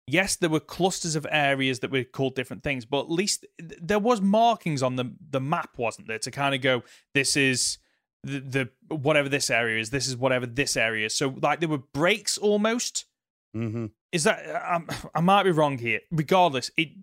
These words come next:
Speaker 1: it, why is that not a case in this? Like, you look at the map, and the reason I've noticed this, 'cause doing it as a Nuzlocke, you typically get one Pokemon in each, uh, route. There's no routes on this. It's literally just, this is an
Speaker 2: South
Speaker 1: area.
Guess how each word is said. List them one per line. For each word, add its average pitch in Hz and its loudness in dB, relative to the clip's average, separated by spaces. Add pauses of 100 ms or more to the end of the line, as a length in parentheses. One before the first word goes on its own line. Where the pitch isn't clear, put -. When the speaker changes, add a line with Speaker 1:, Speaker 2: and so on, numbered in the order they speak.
Speaker 1:
it, 165 -2 (460)
why 180 0
is 214 0
that 196 2
not 185 2
a 170 -6
case 185 0
in 165 -2
this? 170 0
Like, 143 -2
you 180 2
look 214 -2
at 208 -4
the 190 0
map, 165 -2 (600)
and 151 0
the 143 -2
reason 185 0
I've 151 0
noticed 117 -4
this, 123 -2
'cause 131 -6
doing 185 0
it 175 -2
as 151 -2
a 135 -2
Nuzlocke, 135 0
you 135 -6
typically 127 -2
get 123 -4
one 131 -2
Pokemon 135 -2
in 131 -2
each, - -6
uh, 135 0
route. 143 -2 (500)
There's 156 0
no 240 6
routes 196 0
on 143 2
this. 113 -2
It's 190 2
literally 202 2
just, 165 -2 (480)
this 170 2
is 165 2
an 165 2
Speaker 2:
South 175 6
Speaker 1:
area. 180 4